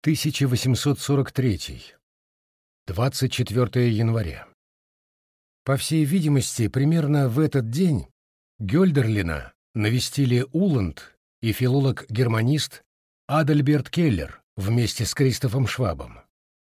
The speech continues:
По их мнению, он был счастлив и спокоен, но его облик внушал почтенный страх. Он написал для них стихотворение о зиме,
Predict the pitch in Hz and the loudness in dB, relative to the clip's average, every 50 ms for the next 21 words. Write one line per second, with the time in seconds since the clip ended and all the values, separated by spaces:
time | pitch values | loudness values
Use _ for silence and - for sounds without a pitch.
0 | _ _ _ _ _ _ _ - 113 110 120 120 - - 120 127 131 139 151 143 | _ _ _ _ _ _ _ -2 0 2 2 2 0 0 0 2 2 4 4 4
1 | 127 113 107 98 98 110 - 127 117 117 104 120 117 107 - - - - 139 143 | 4 4 2 2 0 0 -2 0 0 0 0 0 -2 -2 -4 -4 -2 0 0 0
2 | 123 - 107 101 - - 110 - - - 131 - - - 80 67 62 - 101 - | 0 0 -2 -4 -2 -2 -6 -6 -2 -2 -4 -4 -4 -10 -12 -12 -12 -16 -20 -20
3 | _ _ _ _ _ _ _ _ _ - 104 107 113 117 117 107 110 127 - - | _ _ _ _ _ _ _ _ _ -6 -4 -2 0 2 2 2 2 0 0 0
4 | 139 151 175 160 139 117 90 - - - _ _ _ - 92 98 110 107 - - | 0 2 2 2 2 0 -2 -2 -6 -20 _ _ _ -8 -4 -2 -2 -2 0 0
5 | 123 117 104 - 123 - - - - 135 123 127 131 131 - - 131 143 139 101 | -2 -2 0 0 -2 -2 -2 -4 0 0 2 2 2 0 -2 -2 -2 -2 -2 -2
6 | - - - - _ _ _ _ _ _ _ _ _ _ _ _ _ _ _ _ | -4 -8 -18 -20 _ _ _ _ _ _ _ _ _ _ _ _ _ _ _ _
7 | _ _ _ _ _ _ _ _ _ - 147 147 147 143 143 135 135 123 - - | _ _ _ _ _ _ _ _ _ -4 0 2 4 4 4 2 2 -2 0 2
8 | 143 139 127 123 127 127 127 135 127 - - - - - - - 139 127 - - | 2 2 2 4 4 4 4 4 2 0 -2 -10 -10 -10 -4 -4 -4 -4 -4 -2
9 | 123 127 123 127 123 123 127 135 135 - 127 113 95 139 156 147 139 120 92 73 | 0 0 2 2 2 4 2 2 0 0 -2 0 0 2 2 2 2 0 0 -4
10 | 64 - | -6 -12